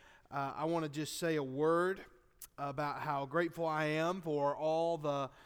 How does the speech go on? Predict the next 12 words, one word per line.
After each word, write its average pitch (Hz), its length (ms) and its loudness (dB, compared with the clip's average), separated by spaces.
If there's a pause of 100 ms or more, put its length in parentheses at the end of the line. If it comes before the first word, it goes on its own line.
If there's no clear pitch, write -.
(220)
staff 208 760 4
and 156 180 0
volunteers 180 880 0
who 165 120 -2
make 170 260 0
our 139 340 -2
summer 185 720 0
programs 180 640 0
happen, 226 560 0 (400)
uh, 143 320 0
for 156 380 0
our 143 640 -2